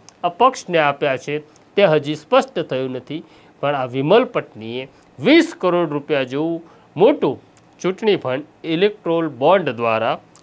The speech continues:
આપ્યું છે, એવું સ્પષ્ટ થયું છે. તો આ છે વિમલ પટનીની કહાની. પટની પરિવારના ચાર સભ્યો દ્વારા આઠ કરોડ રૂપિયાનું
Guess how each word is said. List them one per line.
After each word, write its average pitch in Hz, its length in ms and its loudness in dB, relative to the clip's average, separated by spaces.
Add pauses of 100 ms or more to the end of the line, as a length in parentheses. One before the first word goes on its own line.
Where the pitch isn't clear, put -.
આપ્યું 180 380 0
છે, 123 240 -6 (360)
એવું 127 240 0
સ્પષ્ટ 175 520 -2
થયું 120 380 -6
છે. 107 400 -10 (1700)
તો 185 80 4
આ 214 240 6
છે 247 240 6
વિમલ 214 360 6
પટનીની 196 480 2
કહાની. 180 480 4 (340)
પટની 202 340 2
પરિવારના 180 520 6
ચાર 170 280 4
સભ્યો 170 360 2
દ્વારા 165 400 4 (420)
આઠ 190 280 2
કરોડ 214 340 6
રૂપિયાનું 160 520 0